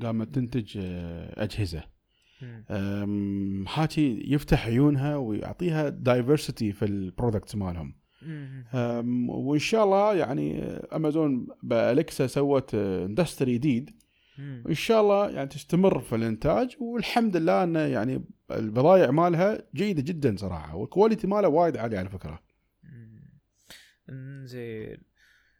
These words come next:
Speaker 2: آه، جزاك الله خير يا أبو حمد.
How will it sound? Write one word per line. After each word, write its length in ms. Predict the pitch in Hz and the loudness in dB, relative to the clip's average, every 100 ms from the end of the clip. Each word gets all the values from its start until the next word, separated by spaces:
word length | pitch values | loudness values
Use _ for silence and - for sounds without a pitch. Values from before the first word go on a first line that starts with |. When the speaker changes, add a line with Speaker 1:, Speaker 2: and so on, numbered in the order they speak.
| _ _ - | _ _ -12
Speaker 2:
آه، 520 | 139 147 147 147 143 - - - - | -6 -4 -4 -4 -6 -10 -18 -20 -4
جزاك 260 | 175 202 | -2 0
الله 140 | 196 180 | 0 -2
خير 180 | 190 175 | 2 2
يا 60 | |
أبو 100 | 147 | 0
حمد. 380 | 147 165 196 190 | -4 -6 -6 -8